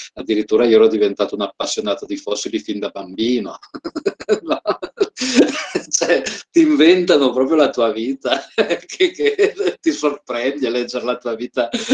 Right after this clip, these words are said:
vista da un giornalista. <laughs> Però dai,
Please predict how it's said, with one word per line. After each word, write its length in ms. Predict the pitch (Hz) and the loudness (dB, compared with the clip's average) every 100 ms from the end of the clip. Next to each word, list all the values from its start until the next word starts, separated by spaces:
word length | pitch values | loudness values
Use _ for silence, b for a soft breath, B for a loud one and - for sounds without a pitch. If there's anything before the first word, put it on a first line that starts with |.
| 392 | 2
vista 320 | 135 139 - | 2 -2 0
da 120 | 123 127 | 0 0
un 120 | 120 | -2
giornalista. 800 | 123 120 123 120 120 127 - - | -4 -4 -6 -6 -6 -6 -10 -4
<laughs> 1400 | - - - - 659 523 - 214 - 175 - 269 254 - | -4 -2 -2 -2 -6 -12 -2 -2 0 -6 -6 -8 -8 -2
Però 420 | 143 139 147 143 | 2 6 6 4
dai, 260 | 117 110 | 4 0